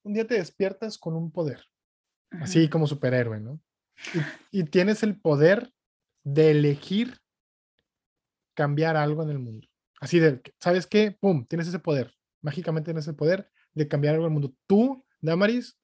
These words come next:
Speaker 1: eres capaz de cambiar cualquier cosa en el mundo, lo que tú quieras. ¿Qué cambias?
Speaker 2: Yo creo que, que todos fueran conscientes que son bien amados.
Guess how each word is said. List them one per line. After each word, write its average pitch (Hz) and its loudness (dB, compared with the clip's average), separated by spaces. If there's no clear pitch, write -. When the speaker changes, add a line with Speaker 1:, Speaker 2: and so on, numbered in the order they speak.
Speaker 1:
eres 170 -4
capaz 160 -4
de 185 -6
cambiar 160 -4
cualquier 160 0
cosa 180 -6
en - -4
el 165 -4
mundo, 143 -4
lo 147 -2
que 190 -2
tú 180 -6
quieras. 175 -2
¿Qué 156 -4
cambias? 123 -10
Speaker 2:
Yo 208 -4
creo 208 0
que, 208 -8
que 240 -2
todos 233 -2
fueran 240 2
conscientes 208 -6
que 208 -8
son 202 -6
bien 214 0
amados. 190 -8